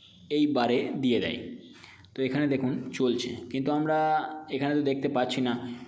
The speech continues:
কারণ এগুলোতে নতুনগুলোই আসে। তো হয়তো এক মাস আগে যদি দিয়ে থাকে, তাহলে তো এখানে আসবে না। তাই জন্য আমরা কী করব, দেখুন এই recruitment লেখা আছে, রিক্রুটমেন্টে touch করব। রিক-, তারপর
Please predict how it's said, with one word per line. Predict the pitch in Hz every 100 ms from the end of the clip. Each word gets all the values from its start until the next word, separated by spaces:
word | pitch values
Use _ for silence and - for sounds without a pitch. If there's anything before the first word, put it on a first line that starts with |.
| -
কারণ | - 156
এগুলোতে | 165 180 185
নতুনগুলোই | 185 160 180 185 185 214 277 294 - -
আসে। | 117 - - - - - - - - -
তো | 123 120
হয়তো | 123 127 135 135 131 131
এক | 127
মাস | 127 127
আগে | 123 117
যদি | 120 127
দিয়ে | 127 127
থাকে, | 127 117 113 110 - - - -
তাহলে | 120 123 120 117 120 120 - -
তো | 123
এখানে | 120 120
আসবে | 117 117 117
না। | 95 85 -
তাই | 113
জন্য | 123 131
আমরা | 139
কী | 139 151
করব, | 135 107 107 196 - - - 123
দেখুন | 120 139
এই | 135 117
recruitment | 123 127 170 - 165 156
লেখা | 120 180 92
আছে, | 87 80 87 - 117
রিক্রুটমেন্টে | 135 165 156 143 131
touch | 90 -
করব। | 76 78 - - - - _ - - - - -
রিক-, | 120 120
তারপর | 127 127 151